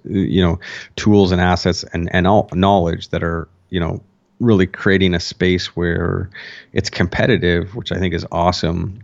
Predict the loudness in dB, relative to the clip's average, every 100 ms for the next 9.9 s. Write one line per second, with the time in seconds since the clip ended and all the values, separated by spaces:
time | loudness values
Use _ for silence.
0 | -8 -6 -4 2 4 4 0 -2 2 2
1 | 2 2 2 0 -2 -4 -2 2 2 2
2 | -2 -16 -18 -16 -16 -18 -20 _ 0 2
3 | 2 0 0 -4 -6 -16 -12 -4 -2 -2
4 | -6 -8 -14 _ -2 0 -2 0 2 2
5 | 2 0 0 0 -2 -2 0 0 0 0
6 | 2 0 -2 -4 -2 -4 -4 -4 -4 -2
7 | 2 2 2 -2 -6 -10 _ _ _ -16
8 | -8 -4 -2 0 2 2 0 -4 -6 -10
9 | -10 -6 -6 -6 -2 0 2 0 -4